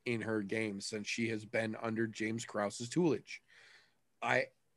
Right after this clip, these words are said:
absolutely will not deny that, and I will not take that from her in any way, shape, or form. She has noticeably gotten much better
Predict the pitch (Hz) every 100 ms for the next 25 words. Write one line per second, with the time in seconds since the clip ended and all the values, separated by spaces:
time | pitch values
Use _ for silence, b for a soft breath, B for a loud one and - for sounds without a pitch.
0 | - 135 139 - 160 143 151 156 120 117
1 | 135 143 131 135 127 120 135 135 143 131
2 | 117 113 135 131 123 - 123 120 127 123
3 | 123 127 123 123 123 131 123 120 131 123
4 | 117 131 127 113 - 123 117 107 110 117
5 | 131 131 123 123 113 113 104 120 120 117
6 | 117 110 117 131 135 131 135 135 104